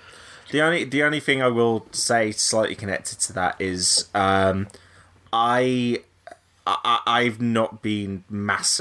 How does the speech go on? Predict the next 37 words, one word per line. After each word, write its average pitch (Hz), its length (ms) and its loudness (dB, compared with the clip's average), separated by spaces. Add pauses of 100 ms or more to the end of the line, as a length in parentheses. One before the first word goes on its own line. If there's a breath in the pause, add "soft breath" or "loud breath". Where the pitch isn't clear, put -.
I, 107 160 2
I've 101 140 0
not 117 160 0
been 104 320 -2 (140)
keen 101 400 -2
on 98 140 0
the 95 80 -2
way 90 440 2
that 87 360 -2 (1300 soft breath)
there's 120 200 2
been 156 200 2
some 165 180 2
questioning, 117 680 -2
basically, 104 580 -2
of, 92 180 -4
like, 95 240 -4
did 98 220 -2
the - 60 -8
pe-, 104 180 -6
did 110 300 -4
the 113 60 -4
critics - 600 -4
in 90 240 -4
Venice 85 520 -4
actually 87 520 -4
like 82 340 -8
it? - 180 -8 (380 loud breath)
And 95 180 0
do 113 220 6
these 104 220 2
people 95 460 -4
who, 90 260 -2
like, 85 340 -4
li-, 92 240 -4
who 101 140 -2
liked, 95 680 -2
who, 95 260 -8